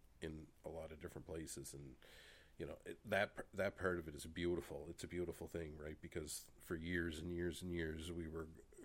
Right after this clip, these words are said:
going to private places and stuff to, to get high, right? 'Cause you didn't want people to know, 'cause they would think that you were a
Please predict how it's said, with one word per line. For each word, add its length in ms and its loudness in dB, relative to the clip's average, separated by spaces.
going 320 2
to 60 0
private 460 2
places 680 -2
and 120 -10
stuff 360 -4
to, 80 -2
to 100 -4
get 140 -4
high, 260 -2
right? 160 -2
'Cause 160 -10
you 60 -4
didn't 260 -2
want 180 0
people 240 -8
to 100 -2
know, 360 -2
'cause 220 -10
they 80 -6
would 140 -12
think 200 -4
that 160 -6
you 140 -4
were 180 -4
a 120 -8